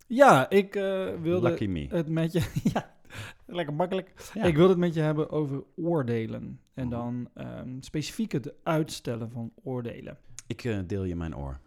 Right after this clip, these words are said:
Speaker 1: Pres-, nou, fijn. Eh, ja, en, en allereerst denk, denk, vond ik het wel leuk om daar dan eerst een soort van verkennend over te praten.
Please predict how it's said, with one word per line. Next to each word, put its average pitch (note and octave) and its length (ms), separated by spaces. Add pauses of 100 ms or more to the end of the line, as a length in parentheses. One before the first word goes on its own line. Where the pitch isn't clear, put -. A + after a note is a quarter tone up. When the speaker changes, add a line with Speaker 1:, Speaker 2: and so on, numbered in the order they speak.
(400)
Speaker 1:
Pres-, G#3 240
nou, E3+ 200
fijn. B2+ 360 (140)
Eh, F#3 320
ja, A3 160
en, A3 120
en A3 160
allereerst G#3 420
denk, G3 300
denk, F3+ 240 (120)
vond D#3+ 220
ik F3 80
het E3+ 100
wel D3+ 120
leuk D3 260
om D3 100
daar C#3 100
dan C3 320
eerst - 220
een - 60
soort - 160
van B2+ 100
verkennend D#3+ 480
over D3 220
te B2+ 80
praten. B2+ 480